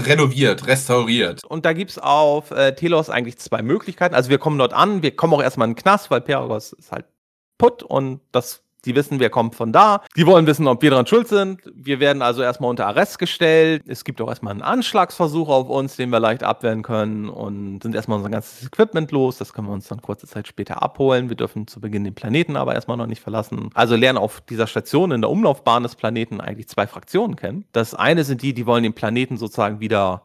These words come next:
Speaker 2: renaturieren, würde ich jetzt wirklich sagen. Das sind die Guten.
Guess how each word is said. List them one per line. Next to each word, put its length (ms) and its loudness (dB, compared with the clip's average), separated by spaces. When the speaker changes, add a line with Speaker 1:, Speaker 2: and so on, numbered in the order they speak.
Speaker 2:
renaturieren, 720 2
würde 160 -2
ich 80 -12
jetzt 220 -10
wirklich 280 -10
sagen. 480 -2
Das 120 -8
sind 100 -6
die 80 -4
Guten. 480 -6